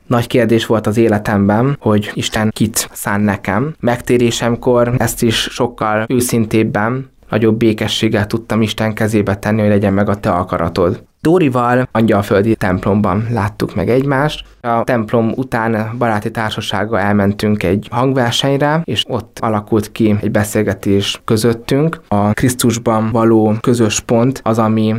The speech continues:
meghatározta már az ismerkedésünket is, és aztán pedig nem is gondolkodtunk túl sokat azon, hogy hogyan tovább, mert annyira egyértelmű volt, hogy Isten egymásnak teremtett minket.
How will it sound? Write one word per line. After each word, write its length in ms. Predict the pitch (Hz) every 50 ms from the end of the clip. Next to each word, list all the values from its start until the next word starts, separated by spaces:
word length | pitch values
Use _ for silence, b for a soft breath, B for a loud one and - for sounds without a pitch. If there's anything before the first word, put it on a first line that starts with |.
| 113 -
meghatározta 840 | - 131 127 127 - 123 113 - 117 104 110 117 107 - - - 113
már 380 | 113 113 113 107 104 107 107 120
az 140 | - - 113
ismerkedésünket 1120 | 117 113 - - 127 117 110 - - 117 123 120 117 113 - - 127 123 123 123 120 -
is, 340 | - 143 165 175 - - - - b b b b
és 140 | - 135 -
aztán 360 | 147 135 - - 135 123 123
pedig 360 | 120 127 113 120 117 117 120 - -
nem 140 | - 170 156
is 100 | 131 123
gondolkodtunk 800 | 127 135 131 123 117 107 107 113 107 107 - 120 110 107 104 107
túl 180 | - 127 110
sokat 340 | 104 - 107 104 - 98 -
azon, 400 | 98 98 101 107 95 98 104 113 -
hogy 220 | - 85 92 92
hogyan 420 | - - 120 113 110 98 98 104 104
tovább, 480 | 117 113 104 107 107 117 127 131 - -
mert 160 | - 113 104
annyira 380 | 123 117 113 110 110 110 98 98
egyértelmű 720 | - - 107 107 117 123 107 101 - - 110 85 98 101 101
volt, 420 | 101 98 92 95 104 104 - - -
hogy 160 | - - 107
Isten 520 | 104 101 101 - - 95 87 95 104 110 123
egymásnak 600 | - - 104 104 104 98 98 104 - - 104 98 -
teremtett 540 | - 110 101 95 92 101 104 104 98 -
minket. 600 | - 104 95 92 90 - 82 76 80 - - -